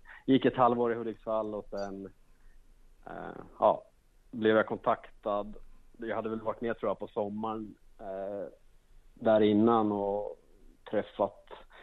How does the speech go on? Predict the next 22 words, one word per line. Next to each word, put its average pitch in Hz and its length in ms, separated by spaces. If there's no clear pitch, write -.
klubben 123 440
och 117 100
tränat 120 460
lite 117 200
grann. 113 480
Jag 113 120
tror 113 140
att 104 80
det 110 60
var, 107 300
jag - 80
tror 131 100
vi 127 80
fick 120 260
se 139 140
en 127 140
match, 135 340
den 120 220
här 120 80
klassiska 120 440
matchen 110 420
där 104 340